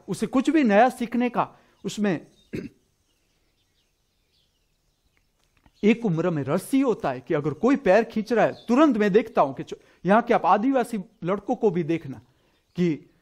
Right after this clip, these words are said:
अगर तुमने कुश्ती की है, शाम को दो व्यक्तियों ने कुश्ती की है, तो सुबह में तुम देखोगे तो वो भी कुश्ती कर रहे हैं।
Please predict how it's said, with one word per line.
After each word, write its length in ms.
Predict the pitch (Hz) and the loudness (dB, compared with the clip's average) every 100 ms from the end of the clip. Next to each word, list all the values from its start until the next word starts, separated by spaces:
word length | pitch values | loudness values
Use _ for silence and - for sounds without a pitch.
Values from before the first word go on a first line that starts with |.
| _ _ _ | _ _ _
अगर 200 | 170 180 | 0 0
तुमने 360 | 190 254 277 262 | 0 0 4 2
कुश्ती 420 | 262 254 - 269 | 2 -4 -2 -4
की 280 | 190 269 269 | 0 0 2
है, 140 | 202 | 2
शाम 320 | 165 190 196 220 | 0 2 0 0
को 180 | 185 | -4
दो 280 | 160 202 240 | 2 2 2
व्यक्तियों 400 | 175 185 - 175 | -2 -6 -4 -4
ने 60 | 139 | -4
कुश्ती 340 | 139 - - | -8 -10 -10
की 180 | - 185 | -10 -8
है, 60 | 131 | -8
तो 120 | 135 | -10
सुबह 340 | - 208 226 | -6 0 2
में 140 | 202 156 | 2 -2
तुम 200 | 202 180 | -4 -2
देखोगे 440 | 190 254 240 196 | -2 0 0 0
तो 120 | 165 | 0
वो 140 | 185 254 | 2 2
भी 100 | 277 | 2
कुश्ती 320 | 226 - 190 | -2 -4 -4
कर 160 | 156 | -2
रहे 120 | 131 | -4
हैं। 100 | 127 | -8